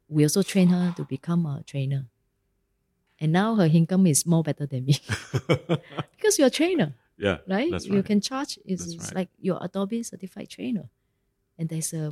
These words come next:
Speaker 1: very niche and high demand job. So I
Speaker 2: Yeah,
Speaker 1: would say that,
Speaker 2: that's right.
Speaker 1: uh, this is something I, I witnessed and I, I have a lot of sense of, uh,
Speaker 2: Mm.
Speaker 1: accomplishment that doing this
Speaker 2: Now,
Speaker 1: program.
Speaker 2: I really have to ask you this question. How much does it cost usually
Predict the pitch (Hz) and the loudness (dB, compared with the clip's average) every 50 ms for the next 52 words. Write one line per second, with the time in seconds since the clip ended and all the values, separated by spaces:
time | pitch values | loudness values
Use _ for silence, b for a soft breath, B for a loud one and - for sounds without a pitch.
0 | 143 151 160 170 175 180 190 202 208 208 208 202 196 185 180 190 190 - - - | -10 -8 -8 -8 -6 -6 -6 -6 -6 -8 -8 -8 -4 0 0 0 0 0 -8 -16
1 | _ _ - 151 147 139 135 - - 175 180 175 - 160 135 143 147 160 165 170 | _ _ -8 -6 -6 -4 -6 -6 -8 -10 -10 -6 -6 -6 -4 -4 -4 -6 -6 -6
2 | 170 175 - _ _ _ _ _ _ - - 175 147 - _ _ _ _ _ _ | -8 -8 -12 _ _ _ _ _ _ -4 -2 -2 -2 -2 _ _ _ _ _ _
3 | - - - 165 - - 156 147 139 - - 196 190 156 143 - - - - - | -12 -8 -8 -4 -4 -4 -2 0 0 0 0 0 -2 -2 -4 -8 -8 -14 -20 -20
4 | - - _ _ _ _ _ - 143 143 151 151 - 190 - - 185 180 180 208 | -20 -20 _ _ _ _ _ -6 -2 0 2 6 6 6 6 8 4 6 6 6
5 | 208 190 156 135 135 123 - - - 139 131 143 151 - 135 151 170 - 156 135 | 6 6 4 4 2 0 -2 -2 -4 -4 0 0 0 2 2 0 0 0 -2 -6
6 | 131 131 127 123 123 123 123 78 117 127 131 127 123 120 - 131 123 147 147 - | -6 -4 -6 -6 -6 -8 -8 -8 -10 -10 -10 -10 -10 -12 -12 -12 -8 -8 -8 -8
7 | - 131 127 127 147 170 143 135 - - 156 151 147 - 139 - - - - 185 | -6 -6 -4 -4 -4 -2 0 -2 0 0 -2 -4 -4 -6 -8 -12 -14 -14 -14 -14
8 | _ _ _ _ _ _ _ _ _ _ - 87 76 - - 131 135 - 143 135 | _ _ _ _ _ _ _ _ _ _ -12 -12 -8 -4 -4 -4 -2 -2 -4 -4
9 | - 156 147 143 139 139 139 - _ _ - 139 - _ - 143 143 143 135 139 | -4 -2 -2 -2 -2 -4 -6 -10 _ _ -12 -12 -12 _ -8 -2 2 2 2 2
10 | 143 143 139 - - 143 95 87 139 143 131 113 123 127 143 156 123 101 87 90 | 2 -2 -4 -8 -6 -6 -6 -6 -6 -6 -6 -6 -4 -4 -4 -4 -2 -2 -4 -4
11 | _ - - - 69 80 - - - 82 78 - - - - - - - - 90 | _ -14 -18 -14 -14 -14 -14 -12 -14 -12 -12 -12 -14 -14 -14 -14 -14 -12 -12 -12
12 | 90 b b b b b b b - - 220 254 220 165 147 - - - - 190 | -12 b b b b b b b -10 -8 -6 -4 -2 -4 -4 -4 -8 -12 -12 -14
13 | 202 _ _ - - 107 104 - 101 90 _ _ - - 90 87 - - - _ | -18 _ _ -14 -10 -10 -8 -8 -10 -12 _ _ -10 -10 -8 -8 -8 -10 -12 _
14 | _ - 98 98 90 - - 85 85 82 87 82 | _ -2 -2 -2 -2 -4 -8 -8 -4 -4 -4 -4